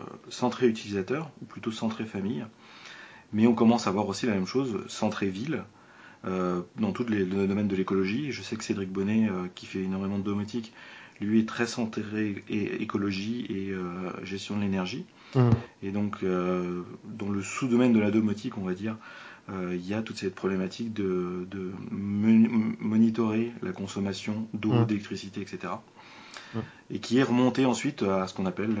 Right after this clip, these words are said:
Speaker 1: les villes intelligentes.
Speaker 2: Ouais.
Speaker 1: Euh, et puis voilà, et puis tous les jours, il y a, il y a des dizaines d'objets qui, <laughs> qui apparaissent.
Speaker 2: <laughs> Exactement. Euh, donc si on revient de, au, euh, au point de vue du développeur, parce que finalement on est dans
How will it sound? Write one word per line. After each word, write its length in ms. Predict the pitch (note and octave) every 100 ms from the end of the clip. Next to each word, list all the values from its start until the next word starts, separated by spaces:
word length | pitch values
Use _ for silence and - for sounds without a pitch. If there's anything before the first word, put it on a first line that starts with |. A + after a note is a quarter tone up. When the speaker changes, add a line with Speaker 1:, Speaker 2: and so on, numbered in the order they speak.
| F#2
Speaker 1:
les 80 | F2+
villes 140 | G2 G2+
intelligentes. 500 | F#2 F#2 F2 B2+ - - _ _ _ _ _ -
Speaker 2:
Ouais. 100 | A2+ - _ - - - - - - - - -
Speaker 1:
Euh, 80 | - G2 F#2 F#2+ F#2+ F#2 -
et 60 | -
puis 140 | -
voilà, 200 | G2 F2
et 60 | G#2+
puis 140 | -
tous 80 | A2+
les 100 | G#2+
jours, 160 | F#2 A2
il 60 |
y 40 | F2+
a, 120 | E2+ -
il 80 | F2+
y 20 |
a 80 | E2
des 140 | G2
dizaines 260 | F#2+ G#2 G2+
d'objets 300 | F#2+ F#2+ A2+
qui, 220 | - G#2 -
<laughs> 100 | -
qui 120 | F#2
apparaissent. 480 | F2+ F2 F#2+ - - - - - - -
Speaker 2:
<laughs> 160 | C#3+
Exactement. 640 | C#3 C3+ A2+ G#2+ - G#2 F#2 - - - - - -
Euh, 280 | D3+ C3+ C3 D3 D#3
donc 220 | E3+ C#3 B2+
si 120 | F3+
on 80 | D#3+
revient 440 | D3 E3+ E3+ D#3+
de, 180 | C3+ B2 D3
au, 240 | B2+ A#2+
euh, 480 | A#2+ A2+ A2 A2+ A#2+
au 80 | -
point 180 | - C#3+
de 60 |
vue 80 | D#3+
du 100 | D3
développeur, 480 | B2+ A#2+ B2+ C#3 B2+
parce 140 | -
que 80 | -
finalement 320 | - A2+ A#2
on 100 | A2
est 160 | G2+ F#2 - -
dans 120 | A2